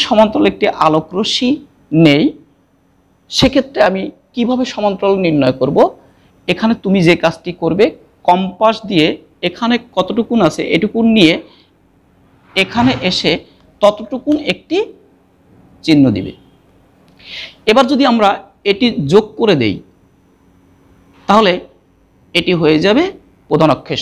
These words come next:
সমান্তরাল। আমরা জানি প্রধান অক্ষের সমান্তরাল আলোক রশ্মি প্রতিফলনের পরে প্রধান ফোকাস দিয়ে যায়, তাহলে যদি এটি প্রধান ফোকাস দিয়ে যায়, তাহলে এইভাবে যাবে।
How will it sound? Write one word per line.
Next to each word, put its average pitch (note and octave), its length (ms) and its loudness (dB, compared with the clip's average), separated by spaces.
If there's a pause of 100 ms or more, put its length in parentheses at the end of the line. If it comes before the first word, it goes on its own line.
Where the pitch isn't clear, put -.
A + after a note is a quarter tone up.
সমান্তরাল। G#2+ 460 -8 (640)
আমরা G3 200 0
জানি G3 160 0 (480)
প্রধান F3 220 -2
অক্ষের G3 220 -12
সমান্তরাল F#3 400 2
আলোক F3 220 0
রশ্মি F#3 260 -6 (440)
প্রতিফলনের F#3 600 2
পরে F#3 160 2 (100)
প্রধান E3+ 300 2
ফোকাস F#3+ 320 0
দিয়ে F#3+ 200 2
যায়, F#3+ 160 2 (480)
তাহলে F3 260 2
যদি C#3+ 120 2 (100)
এটি F3 200 0
প্রধান E3+ 280 2
ফোকাস F#3+ 300 0
দিয়ে G3 220 4
যায়, D#3+ 200 2 (1800)
তাহলে D#3+ 220 4 (1120)
এইভাবে F3+ 500 0
যাবে। - 180 -10